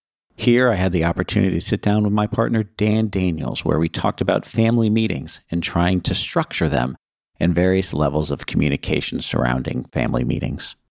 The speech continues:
We've talked a little bit about our goal of our conversation today, which is really focusing on educating the next generation. What does that mean to you when we say that?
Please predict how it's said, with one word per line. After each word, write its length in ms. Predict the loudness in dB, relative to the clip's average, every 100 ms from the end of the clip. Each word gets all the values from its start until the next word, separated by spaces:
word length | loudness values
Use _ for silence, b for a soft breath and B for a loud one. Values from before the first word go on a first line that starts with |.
| _ _ -4
We've 180 | -2 0
talked 260 | -2 0
a 60 | 0
little 200 | 2 2
bit 140 | 0
about 400 | 0 0 0 -2 -4
our 260 | 0 2 2
goal 360 | 2 2 2
of 80 | 0
our 140 | -2 -2
conversation 720 | 0 0 0 0 0 0 -2
today, 240 | -2 -2
which 220 | -2 -2 -2
is 120 | 0
really 460 | 0 2 0 -2 -6 _ -20
focusing 680 | -6 0 2 2 0 0
on 260 | 2 2 0
educating 640 | -2 -4 -4 -2 -2 0 0
the 100 | 0
next 260 | 0 -2
generation. 720 | -4 -2 0 -2 -2 -4 -6 -8 _ _ _
What 120 | 0
does 120 | 2
that 220 | 2 0 -2 -2
mean 560 | 0 2 2 0 -4 -4
to 120 | -2
you 320 | 0 0 -2 -2
when 160 | 0
we 100 | 0
say 220 | -2 -2 -2
that? 200 | -2